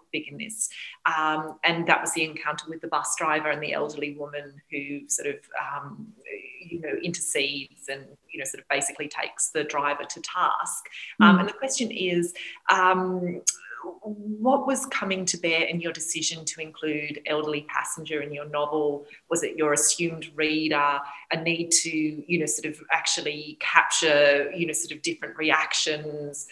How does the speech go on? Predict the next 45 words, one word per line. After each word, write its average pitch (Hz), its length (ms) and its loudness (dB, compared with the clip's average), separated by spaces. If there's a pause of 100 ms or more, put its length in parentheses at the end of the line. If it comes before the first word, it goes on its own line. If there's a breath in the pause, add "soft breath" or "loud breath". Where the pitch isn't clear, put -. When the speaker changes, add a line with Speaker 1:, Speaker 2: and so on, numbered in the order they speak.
(140 loud breath)
Speaker 1:
Were 175 60 6
there 156 180 4
other 147 200 2
factors? - 520 -4
So, - 140 -4
so - 120 -2
I 165 60 2
think, - 340 -4
you, 165 240 -12
you 165 140 -10
know, 151 60 -10
sort - 180 -14
of 147 120 -18
that - 280 0 (160)
i-, 151 320 4
idea 151 340 -2
of 143 360 -4
whether, 147 520 -2
you 208 120 2
know, 143 80 2
sort - 180 -4
of - 60 -4
what, - 260 2 (300 loud breath)
what 254 280 4
inspired 151 640 2
you 156 120 -6
to - 160 -8
include 151 400 -8
sort 165 160 -6
of 156 140 -12
older, 151 360 -2
uh, 143 600 -6
characters, 156 420 2
and 175 80 0
I, 175 140 2
I 170 40 4
guess 165 220 -2
Missus 151 220 -12
Vasili 156 420 -4
as - 140 -6
well, 156 500 0
um, 147 440 -6
Speaker 2:
Yeah. 214 280 12
Speaker 1:
in - 720 -6
your, 147 260 -8